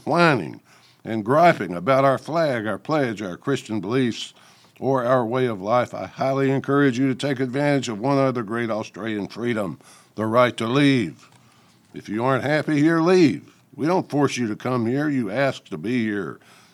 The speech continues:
So accept the country that accepted you. End quote. Well,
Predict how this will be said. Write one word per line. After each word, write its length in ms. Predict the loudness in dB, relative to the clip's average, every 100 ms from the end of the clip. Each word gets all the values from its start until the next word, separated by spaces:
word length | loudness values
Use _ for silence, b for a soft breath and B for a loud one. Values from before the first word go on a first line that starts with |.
| b
So 360 | -8 -2 0 0
accept 480 | -2 -2 2 2 2
the 100 | -6
country 580 | 0 0 0 -8 -10 -14 _ b b b b _
that 160 | -6 -4
accepted 560 | -4 -6 -6 -6 -8
you. 540 | -2 2 2 0 -4 -14 _ b b -4
End 280 | 0 0
quote. 400 | 2 4 4 2 -8
Well, 460 | -2 0 0 -2